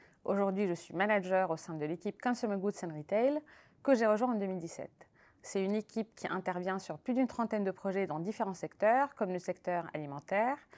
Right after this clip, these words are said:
la grande distribution, le fashion. Et ces projets couvrent des offres variées, comme l'expérience client, la R F I D, sap Innovation, la data, mais aussi la supply chain.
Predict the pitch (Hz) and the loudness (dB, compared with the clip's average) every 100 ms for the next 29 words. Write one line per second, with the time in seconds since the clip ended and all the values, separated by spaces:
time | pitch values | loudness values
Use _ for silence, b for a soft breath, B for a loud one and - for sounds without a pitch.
0 | B B 190 175 180 160 - 160 143 - | B B 0 0 0 -2 -6 -10 -10 -6
1 | 208 254 220 - 147 - 214 269 302 b | -2 0 -2 -4 -6 0 2 2 -2 b
2 | b b b 214 - 180 - 175 202 254 | b b b -4 -4 -6 -2 0 2 2
3 | - 247 240 196 160 160 202 - 170 147 | 2 0 0 0 -4 -2 -4 -4 -4 -2
4 | 151 175 254 311 b b _ - 185 185 | -2 2 4 2 b b _ -4 -2 -2
5 | - 156 156 - 196 190 208 254 285 - | -4 -6 -8 -10 -6 -2 0 0 -2 -8
6 | b b _ 170 165 160 160 - 175 220 | b b _ 2 2 2 -4 -4 0 4
7 | 254 294 302 _ b - - - 208 165 | 4 2 -2 _ b -20 -2 2 2 0
8 | 156 151 151 226 233 262 269 175 151 151 | -2 -2 -4 -2 0 0 4 4 4 2
9 | - 202 247 202 - 185 220 202 196 - | 2 4 4 4 0 -2 0 0 -2 -6
10 | 175 - 135 | -6 -8 -12